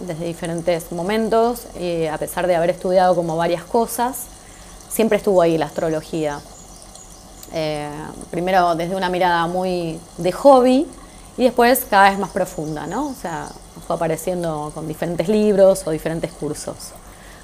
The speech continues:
Pero lo primero que estudié antes de meterme de lleno con la astrología fue grafología. ¿Qué es grafología? La grafología es la ciencia o disciplina,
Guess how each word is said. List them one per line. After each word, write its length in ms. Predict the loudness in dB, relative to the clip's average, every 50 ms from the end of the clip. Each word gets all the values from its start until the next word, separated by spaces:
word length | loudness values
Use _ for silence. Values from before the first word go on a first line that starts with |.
| -6
Pero 460 | -2 2 6 8 8 8 8 6 4 0 -4
lo 120 | -6 -4
primero 380 | -2 -2 -4 -2 0 0 0 0
que 60 | -2
estudié 260 | -2 -2 0 0 2
antes 240 | 0 0 -2 -2 -2
de 140 | -2 -2 -2
meterme 420 | -2 0 4 4 4 6 4 4
de 140 | 2 2 0
lleno 560 | 0 0 2 2 2 2 2 0 0 -2 -2
con 160 | -2 -4 -4
la 80 | -4 -4
astrología 640 | -6 0 0 2 2 0 -2 -2 -2 0 0 0 0
fue 260 | 2 2 2 2 2 0
grafología. 720 | -2 -2 -2 0 0 0 0 0 -4 -6 -8 -8 -8 -6
¿Qué 160 | 0 0 2
es 40 | 2
grafología? 720 | 2 2 0 0 0 0 0 0 -2 -6 -6 -6 -6 -8 -12 -16 -20 -20 -20 -20 -20 -20 -20 -20 -20 -20 -20 -14 0
La 100 | 4 4
grafología 540 | 6 6 6 4 4 4 4 2 0 0 0 0
es 180 | 0 -2 0 2
la 160 | 2 2 2
ciencia 500 | 2 2 2 2 2 2 2 2 4 4
o 200 | 4 4 4 2
disciplina, 960 | -2 -2 -2 -2 -2 -2 -4 -4 -4 -2 -2 -2 0 0 -2 -2 -2 -4 -4